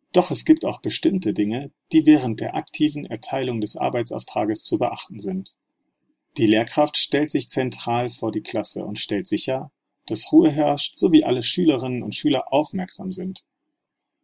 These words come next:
Bei der anschließenden Formulierung ist es wichtig, langsam und passend betont zu sprechen,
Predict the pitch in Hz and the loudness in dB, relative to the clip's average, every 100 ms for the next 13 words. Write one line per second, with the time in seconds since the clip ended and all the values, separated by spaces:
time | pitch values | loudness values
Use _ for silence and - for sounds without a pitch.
0 | _ - 110 120 185 - 123 117 107 104 | _ -2 0 2 2 2 0 0 -2 -2
1 | - 107 104 104 147 113 110 117 - 101 | -2 0 0 0 0 -2 -4 -6 -8 -6
2 | 110 - - - 104 101 104 139 139 139 | 0 0 0 -6 -4 -4 -2 -2 -2 -2
3 | 143 139 104 92 - 123 120 131 120 123 | -4 -6 -8 -10 -4 -2 -2 -6 -6 -8
4 | 113 - 127 131 - - 98 - 98 92 | -6 -4 -2 -2 -2 -4 -6 -10 -10 -10
5 | 98 98 | -8 -8